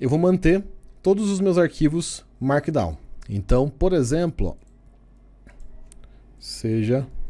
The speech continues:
bem-vindo, ponto M D X. Então, esse arquivo aqui vai ser o meu post, ah, de boas-vindas. Então, vou inclusive copiar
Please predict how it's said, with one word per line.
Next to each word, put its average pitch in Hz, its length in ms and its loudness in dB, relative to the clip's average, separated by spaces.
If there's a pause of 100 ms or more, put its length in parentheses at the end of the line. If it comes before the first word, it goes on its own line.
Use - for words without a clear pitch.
(160)
bem-vindo, 101 1400 -2 (420)
ponto 104 280 -2
M 107 120 2
D 127 120 4
X. - 440 -4 (760)
Então, 143 340 2 (480)
esse 202 340 2
arquivo 165 400 2
aqui 190 340 -2 (360)
vai 156 340 2
ser - 160 2
o 190 60 6
meu 180 160 4
post, 160 520 2 (360)
ah, 139 240 6
de 135 140 2
boas-vindas. 135 800 2 (340)
Então, 123 220 0
vou 147 120 4
inclusive 160 420 2
copiar 127 520 4